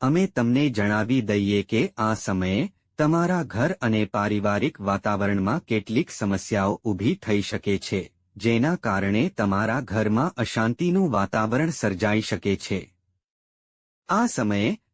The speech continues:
તમારે તમારી લાગણીઓને મર્યાદિત કરવી પડશે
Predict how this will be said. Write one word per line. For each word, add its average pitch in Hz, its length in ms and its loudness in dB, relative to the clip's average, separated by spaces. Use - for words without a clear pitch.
તમારે 185 440 4
તમારી 120 540 2
લાગણીઓને 123 760 2
મર્યાદિત 107 600 0
કરવી 107 400 -2
પડશે 110 500 -2